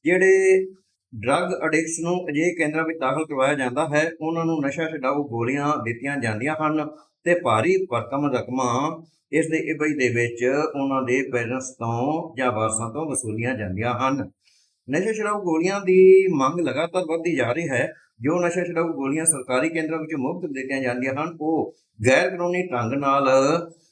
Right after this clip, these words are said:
ਨਸ਼ਾ ਕੇਂਦਰਾਂ ਦੇ ਵਿੱਚ, ਦੂਜੇ ਪ੍ਰਾਈਵੇਟ ਨਸ਼ਾ ਕੇਂਦਰਾਂ ਦੇ ਵਿੱਚ ਕਿਸੇ ਨਾ ਕਿਸੇ ਢੰਗ ਨਾਲ ਪਹੁੰਚ ਜਾਂਦੀਆਂ ਹਨ, ਜਿੱਥੇ ਇਹਨਾਂ ਦੀ ਭਾਰੀ ਕੀਮਤ ਮਰੀਜ਼ ਦੇ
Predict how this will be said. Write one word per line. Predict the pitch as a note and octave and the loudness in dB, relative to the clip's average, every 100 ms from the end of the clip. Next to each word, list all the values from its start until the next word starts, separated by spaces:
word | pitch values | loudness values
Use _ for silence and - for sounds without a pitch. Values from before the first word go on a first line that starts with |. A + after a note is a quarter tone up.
| _ _ _ _ - B2 | _ _ _ _ -8 -2
ਨਸ਼ਾ | D3+ E3 F3 F3 | -2 0 2 2
ਕੇਂਦਰਾਂ | - D3+ D3 D#3 D#3 | 0 -2 -2 0 -2
ਦੇ | D3+ | 0
ਵਿੱਚ, | C#3 C#3 | -2 -2
ਦੂਜੇ | E3 C#3 C3+ D#3+ D#3+ - | -2 -4 -2 -2 -2 -4
ਪ੍ਰਾਈਵੇਟ | - C3+ C#3+ D#3+ | -4 0 0 0
ਨਸ਼ਾ | D3+ D3 D3+ | -4 -4 -4
ਕੇਂਦਰਾਂ | C#3+ C#3 C#3 D3 | -6 -6 -2 0
ਦੇ | C#3 | 2
ਵਿੱਚ | B2 B2 | 0 0
ਕਿਸੇ | C#3 C#3 C#3 D3+ | -4 -6 -8 -6
ਨਾ | C#3 | -8
ਕਿਸੇ | C#3 D3 | -6 -6
ਢੰਗ | C#3+ G#2 A#2 | -4 -6 -6
ਨਾਲ | B2+ B2+ B2 | -4 -4 -2
ਪਹੁੰਚ | C3 D#3+ | -4 -2
ਜਾਂਦੀਆਂ | D#3 C3+ D3 | -2 0 -2
ਹਨ, | C#3+ D#3 E3 - _ C#3 | 0 -2 -4 -12 _ -2
ਜਿੱਥੇ | F3 F#3 F#3 | 0 2 0
ਇਹਨਾਂ | F3 F3 | 0 -2
ਦੀ | E3+ F3 E3+ | -2 -4 -2
ਭਾਰੀ | G#2+ G#2 C3+ E3 | 0 2 2 2
ਕੀਮਤ | E3+ C#3+ C#3+ C#3+ C#3 C3 C3+ | 2 -2 -2 -2 0 0 0
ਮਰੀਜ਼ | B2 A2 B2 C#3+ D#3 | -2 -2 0 0 -2
ਦੇ | C#3+ | -2